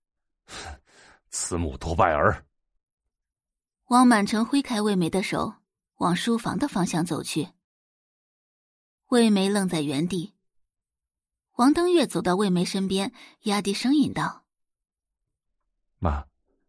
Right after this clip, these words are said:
Speaker 1: 您别担心，我去劝劝爸。您去看看哥。”
Speaker 2: 北桥高中。宋画来到教师办公室。“马老师，你好。”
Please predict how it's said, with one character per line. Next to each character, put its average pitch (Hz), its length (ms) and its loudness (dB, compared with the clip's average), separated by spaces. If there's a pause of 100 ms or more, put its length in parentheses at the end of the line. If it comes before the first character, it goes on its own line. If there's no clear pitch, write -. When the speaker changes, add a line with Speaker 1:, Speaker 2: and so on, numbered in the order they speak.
(160)
Speaker 1:
您 104 260 0
别 107 140 0
担 92 180 -2
心， 78 180 -4 (420)
我 82 140 -2
去 87 120 -2
劝 131 180 0
劝 87 100 -2
爸。 76 240 -8 (880)
您 101 200 2
去 113 100 -2
看 107 200 -4
看 82 120 -4
哥。” 104 320 -6 (1700)
Speaker 2:
北 202 260 -2
桥 196 300 -2
高 180 240 -2
中。 170 320 -2 (1800)
宋 247 280 2
画 214 220 2
来 190 100 0
到 202 140 0
教 196 160 -2
师 185 160 -4
办 180 160 -2
公 202 180 -2
室。 - 300 -6 (1500)
“马 277 160 4
老 330 140 4
师， 220 340 -6 (380)
你 320 120 4
好。” 208 360 -4